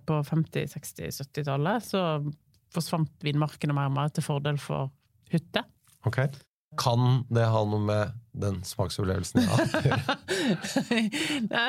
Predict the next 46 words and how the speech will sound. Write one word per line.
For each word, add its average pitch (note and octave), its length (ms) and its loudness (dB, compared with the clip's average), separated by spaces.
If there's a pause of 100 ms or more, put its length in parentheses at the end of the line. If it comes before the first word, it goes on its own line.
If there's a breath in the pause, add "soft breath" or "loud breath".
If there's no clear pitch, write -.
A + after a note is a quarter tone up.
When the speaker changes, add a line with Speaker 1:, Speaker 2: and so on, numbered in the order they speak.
(120)
Speaker 1:
altså, A#3 240 2
det G#3+ 160 2
er A3 60 0
jo G3+ 80 4
viner F#3 260 2
som G#3+ 160 2
tåler F#3 400 2
ekstremt E3 420 -4
mye D#3+ 140 0
tid. F#3+ 160 0
Det G#3 140 2
er G3 260 4
upoda F#3 500 0
vinstokker, D#3 460 -2
det E3 80 -2
vil E3 140 -2
si E3+ 140 0 (120)
vinstokker E3 480 0
som - 160 -2
aldri D#3+ 240 2
har D3 320 2
kommet D#3+ 320 0
på D#3+ 80 0
en D3 80 2
amerikansk D3 560 -2
vinstokk. D3 560 -2 (400 loud breath)
Speaker 2:
Og A2+ 140 2
det A2+ 40 6
har G#2+ 80 4
vi G#2+ 140 4
snakket A#2 320 0
om G2+ 160 2
før, G#2 240 2
for, - 160 -8
på G#2 160 0
grunn F#2+ 180 4
av G2 140 4
vinlusen F#2 560 2
Speaker 1:
Filloxera. A#2 540 0
Speaker 2:
Phylloxera, - 20 2
så A2 240 0
Speaker 1:
For G3 100 4
disse G#3 220 2
vokser F#3+ 400 0
i - 20 -4
sandjord, E3 640 0